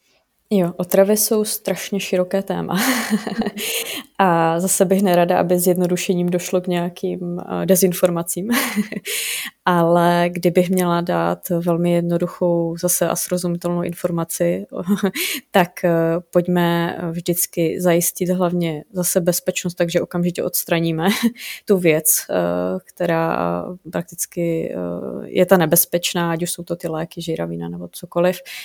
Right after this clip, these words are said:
Takže okamžitě od-, odstraníme tu příčinu a snažíme se zjistit i množství,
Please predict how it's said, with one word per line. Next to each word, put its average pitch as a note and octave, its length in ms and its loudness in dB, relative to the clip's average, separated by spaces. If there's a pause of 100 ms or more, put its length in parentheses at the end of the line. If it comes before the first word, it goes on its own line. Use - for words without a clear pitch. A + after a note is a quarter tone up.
(100)
Takže E3 400 0 (560)
okamžitě F#3 440 0
od-, - 300 -6
odstraníme F#3 520 0
tu E3+ 140 -10
příčinu G#3 640 -2 (560)
a E3+ 400 2
snažíme F#3+ 460 2
se F3+ 460 0
zjistit G#3 440 2
i G#3 100 2
množství, E3+ 760 -2